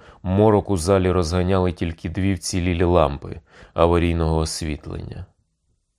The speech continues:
Автомат, який Артем, здається, залишав біля узголів'я розкладайки, кудись зник. Марно обшукавши весь намет, Артем змирився з тим, що йому доведеться іти беззбройним.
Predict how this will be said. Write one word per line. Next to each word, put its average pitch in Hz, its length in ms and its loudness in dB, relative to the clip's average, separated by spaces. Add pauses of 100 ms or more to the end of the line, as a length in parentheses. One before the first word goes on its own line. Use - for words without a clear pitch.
(480)
Автомат, 120 600 4
який 107 400 0
Артем, 98 480 0
здається, 95 560 0
залишав 95 560 0
біля 92 240 2
узголів'я 92 720 0
розкладайки, 90 920 -2 (380)
кудись 95 340 0
зник. 80 540 -6 (1300)
Марно 87 560 4
обшукавши 85 720 -2
весь 80 260 -2
намет, 90 420 0 (360)
Артем 110 440 2
змирився 101 640 0
з - 160 -6
тим, 101 320 -4 (380)
що - 220 -4
йому 80 220 2
доведеться 80 800 0
іти 80 500 -6 (380)
беззбройним. 78 960 -2